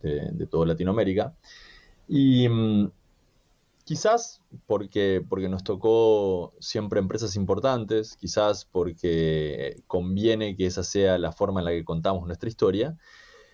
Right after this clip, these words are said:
casi nunca estos cisos tienen problemas de alineamiento estratégico. Entonces, empresas, eh, de bancos, aerolíneas, eh, empresas de e-commerce,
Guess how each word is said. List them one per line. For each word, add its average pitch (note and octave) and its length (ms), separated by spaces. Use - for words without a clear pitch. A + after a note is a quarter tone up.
casi G#3+ 300
nunca F#3 380
estos E3 500
cisos E3+ 720
tienen C3+ 600
problemas F#2 640
de F#2+ 140
alineamiento F#2 680
estratégico. - 880
Entonces, E2+ 840
empresas, F2+ 1120
eh, D#2+ 460
de D#2 240
bancos, G2 880
aerolíneas, F2 1300
eh, D#2+ 160
empresas F2+ 360
de F#2 120
e-commerce, D3 800